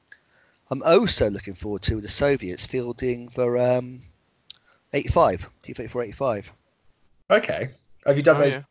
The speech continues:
Speaker 2: Have you done those before, or?
Speaker 1: Um, I did. I, I,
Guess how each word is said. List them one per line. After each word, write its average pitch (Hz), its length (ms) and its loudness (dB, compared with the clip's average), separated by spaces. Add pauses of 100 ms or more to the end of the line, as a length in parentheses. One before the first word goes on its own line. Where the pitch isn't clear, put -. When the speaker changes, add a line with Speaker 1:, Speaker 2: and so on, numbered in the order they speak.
Speaker 2:
Have 139 80 -12
you 143 60 -8
done 143 180 2
those 131 120 -2
before, 170 580 -2
or? 95 260 -6 (540)
Speaker 1:
Um, 165 180 6
I 185 80 2
did. 262 160 -6
I, 202 160 0
I, 175 80 -4